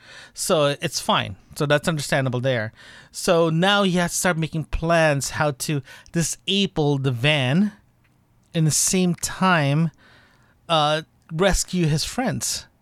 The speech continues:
right? So this is when the funny bit starts again. He,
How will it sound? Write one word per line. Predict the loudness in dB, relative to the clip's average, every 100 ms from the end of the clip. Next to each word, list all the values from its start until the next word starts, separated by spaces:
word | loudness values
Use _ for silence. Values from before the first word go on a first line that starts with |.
| _ _ _ _ _ _ _ _
right? | -2 0 -2 -4
So | -2 0
this | 2 0
is | 0 0
when | 0 2 -2 -4 _ -20 -20 _ _ _ _ _ _ _ _
the | -4 -4
funny | -2 -2 0
bit | -2 -4 -6
starts | -4 -4 -2
again. | -8 -8 -8 -10 -14 _ _ _ _ _ _ _
He, | 0 2